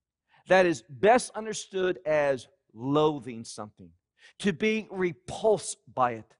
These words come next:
to see something and strongly not want any connection to it. Now, why these two extremes?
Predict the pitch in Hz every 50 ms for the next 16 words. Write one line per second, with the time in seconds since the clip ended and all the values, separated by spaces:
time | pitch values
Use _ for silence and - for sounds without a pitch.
0 | _ _ _ _ _ - - _ - 214 202 - - - - 247 262 262 254 -
1 | - - 247 240 240 - - 247 226 208 196 190 180 160 147 131 113 _ _ _
2 | _ _ _ - - - - - - 196 202 220 233 247 262 269 269 262 240 208
3 | 170 143 123 101 92 95 _ _ _ _ _ _ _ _ _ - 147 175 196 214
4 | 220 196 - 214 214 196 190 - - 185 202 208 214 226 214 - - 202 190 180
5 | 175 175 - - - 143 139 131 120 _ _ _ _ - 143 113 98 87 _ _
6 | _ _ _ _ _ _ _ _ _ _ _ _ _ _ _ _ _ - 185 196
7 | 190 196 - - 185 220 262 311 311 240 262 233 185 - - - - 233 240 226
8 | 202 - - - - 202 196 160 117 104 101 _ - - - - - -